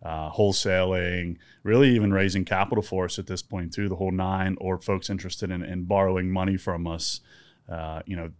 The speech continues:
T J's career is, is long and extensive, ran his own company for quite some time. So really, I, you know,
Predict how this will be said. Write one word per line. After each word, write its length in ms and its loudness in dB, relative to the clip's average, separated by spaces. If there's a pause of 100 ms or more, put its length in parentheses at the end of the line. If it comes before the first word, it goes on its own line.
(220)
T 160 4
J's 520 2
career 440 4
is, 360 0 (580)
is 160 -4
long 240 8
and 100 6
extensive, 560 4
ran 160 6
his 100 4
own 140 4
company 320 2
for 160 -4
quite 300 2
some 180 -4
time. 320 -2
So 140 -4
really, 260 6
I, 140 6 (260)
you 100 2
know, 220 6